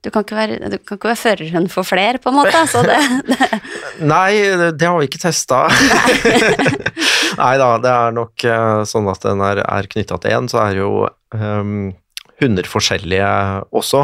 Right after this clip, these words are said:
Speaker 2: Eh, vi har noen erfaringer med at, eh, noen ganger hvor ting ikke har fungert mellom en hund og bruker, men hvis man, hunden er egentlig god,
Speaker 1: Mm.
Speaker 2: eh, så kan man koble den til en ny bruker hvis det ikke har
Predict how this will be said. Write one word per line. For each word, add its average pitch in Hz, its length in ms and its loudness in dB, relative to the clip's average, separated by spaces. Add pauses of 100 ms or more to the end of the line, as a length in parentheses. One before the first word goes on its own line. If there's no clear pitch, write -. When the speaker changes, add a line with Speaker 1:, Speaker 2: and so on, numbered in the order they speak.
Speaker 2:
Eh, 113 380 0
vi 110 40 0
har 104 140 -2
noen 98 320 -2
erfaringer 92 960 -4
med 98 120 0
at, 92 300 -6
eh, 101 460 -2 (640)
noen 98 160 0
ganger 95 180 0
hvor 98 240 -2
ting 98 180 -2
ikke 95 300 -2
har 87 80 0
fungert 110 440 0
mellom 107 280 -2
en 104 100 -4
hund 101 180 -4
og 104 100 -2
bruker, 104 320 -2
men 120 420 -4
hvis 107 220 -6
man, 101 220 -4 (420)
hunden 98 240 -2
er 98 180 0
egentlig 92 640 -8
god, 147 240 2 (680)
Speaker 1:
Mm. 202 80 -2
Speaker 2:
eh, 113 440 0
så 101 240 -6 (160)
kan 110 120 0
man 95 160 0
koble 101 300 0
den 92 160 -2
til 92 200 0
en 98 120 0
ny 92 160 0
bruker 95 400 -2 (200)
hvis 104 140 -4
det 98 140 -4
ikke 98 100 -2
har 92 60 -4